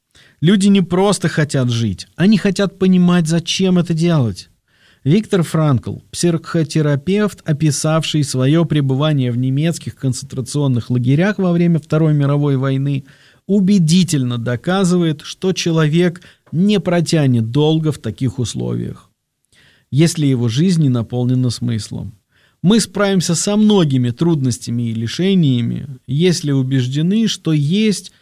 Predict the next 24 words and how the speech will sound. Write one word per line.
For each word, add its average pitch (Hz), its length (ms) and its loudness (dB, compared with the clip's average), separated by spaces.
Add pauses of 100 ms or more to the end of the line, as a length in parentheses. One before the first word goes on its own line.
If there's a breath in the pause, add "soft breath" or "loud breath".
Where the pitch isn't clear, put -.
(260 soft breath)
ради 147 400 2
кого 156 500 0
и 190 80 2
ради 135 300 0
чего 131 440 0
жить. 113 420 -2 (760)
Еда, 185 640 2
вода, 170 640 0
жилье, 170 800 2
отдых, 160 580 0
дружба 160 560 2
и 135 60 2
многое 160 420 0
другое 143 480 0
необходимо 160 880 0
для 151 220 -4
жизни. 135 560 0 (600)
Но 175 180 0
и 185 80 2
смысл 180 540 0
тоже. 120 460 0 (840)
При 202 220 2
этом, 180 440 0 (280 loud breath)
а, 107 260 0